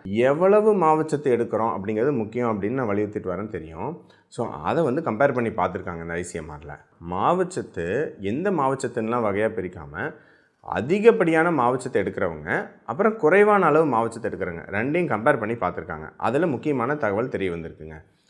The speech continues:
அதாவது மாவுச்சத்து கம்மியா எடுக்கிறவங்களோட மாவுச்சத்து அதிகமா எடுக்கிறவங்களுக்கு முப்பது சதவீதம் உங்களுக்கு சக்கரை நோய் வரதுக்கான வாய்ப்பு அதிகமா இருக்கணும். இருபத்தி ரெண்டு சதவீதம் ப்ரீ டயபெட்டிஸ்ன்னு சொல்லக்கூடிய சக்கரை நோய்க்கு முந்தைய நிலை, அது வரதுக்கான வாய்ப்பு அதிகமா இருக்கணும்.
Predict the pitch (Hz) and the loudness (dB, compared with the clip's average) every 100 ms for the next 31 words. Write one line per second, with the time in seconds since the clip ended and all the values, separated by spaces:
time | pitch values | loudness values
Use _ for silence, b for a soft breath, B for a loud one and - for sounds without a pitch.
0 | _ 85 104 123 92 90 117 - B B | _ -2 2 2 2 -2 -2 -6 B B
1 | B 80 85 131 175 175 151 139 95 104 | B -6 2 2 2 -2 -2 -2 -2 -2
2 | 147 175 127 113 101 92 87 82 110 98 | 0 2 0 -2 -4 -6 -6 -2 -2 -2
3 | 98 143 151 110 95 123 147 127 107 101 | 0 0 -2 -2 -2 0 0 0 -2 -4
4 | 95 92 139 147 120 139 - 196 196 190 | -4 -6 -4 -2 -2 -4 0 2 4 2
5 | 123 120 117 101 82 110 147 113 101 101 | 0 0 0 -2 -2 -4 -4 -2 -2 -2
6 | 156 - - 139 139 127 107 - - 98 | -2 -4 -4 -2 0 0 0 -2 -4 -4
7 | 104 92 101 92 95 95 98 80 85 73 | 0 0 0 -2 -2 -2 -4 -6 -12 -12
8 | 78 123 165 b b b b _ 98 131 | -6 -6 -6 b b b b _ 0 6
9 | 190 202 180 151 131 107 104 101 95 131 | 6 8 4 4 0 0 0 0 0 -2
10 | 135 143 185 208 175 151 139 131 135 127 | -4 -2 0 4 4 6 2 -2 -2 -4
11 | 113 110 107 104 147 151 143 139 127 139 | -2 -2 -2 0 0 0 -2 -2 -2 -2
12 | 107 120 143 123 95 73 92 156 143 139 | -2 0 2 2 -2 -4 0 4 4 2
13 | 123 113 98 104 101 95 101 92 80 76 | -2 -2 0 0 0 -2 -2 -4 -6 -12
14 | 78 113 160 | -8 -8 -8